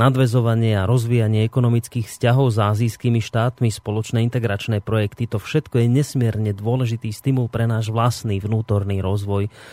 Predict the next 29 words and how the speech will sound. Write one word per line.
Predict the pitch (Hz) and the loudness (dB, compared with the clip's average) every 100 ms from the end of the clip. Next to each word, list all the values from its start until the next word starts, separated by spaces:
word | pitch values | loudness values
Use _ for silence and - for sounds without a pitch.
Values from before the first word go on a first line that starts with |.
| - - - | -20 -20 -2
Súčasné | 190 - 151 - 107 | 0 0 -2 -2 2
demografické, | 123 127 117 110 120 - 110 110 | 2 2 2 0 -2 -4 -2 0
ekonomické | 135 120 107 101 - | 0 0 0 -2 -4
a | 101 98 | -6 -6
kultúrne | - 131 135 120 120 | -4 -2 0 0 0
tendencie | 107 120 123 120 120 - 120 | 0 2 2 2 0 0 -2
ukazujú, | - 139 131 113 127 127 | -2 -2 0 0 2 2
že | 120 107 | 0 0
závislosť | 107 117 131 - 123 113 | 0 0 -2 -2 -4 -2
na | 98 76 | -2 0
jednej | 117 147 156 | 0 2 0
superveľmoci | 139 143 135 131 131 123 120 123 | 0 -4 -2 -2 0 0 -2 -4
sa | 117 101 | -6 0
pochopiteľne | 131 131 139 127 117 110 104 104 | 0 2 0 -2 -4 -2 -2 -2
bude | 95 113 139 123 | -2 0 0 0
objektívne | - 120 117 104 - 101 87 82 | 0 -2 -2 -4 -6 -6 -4 -2
znižovať, | 107 139 135 127 120 - - - - - | 2 4 4 4 2 -4 -20 -20 -16 -2
o | 202 220 | 0 0
čom | 185 | -2
napokon | 120 117 139 127 127 | 0 0 -2 -2 -2
hovoria | 104 117 120 120 110 87 | 2 2 2 2 2 -2
a | |
píšu | - 104 - 92 | -2 -2 -2 -4
aj | 87 | -4
sami | 90 117 117 110 - | -2 2 2 2 2
európski | 120 143 135 - - 113 - - | 2 2 0 -6 -10 -12 -10 -12
a | - - | -10 -4
americkí | 98 92 90 - - 92 | -2 0 -4 -8 -10 -8
experti. | - 87 - - 87 - 85 | -8 -10 -10 -8 -8 -8 -12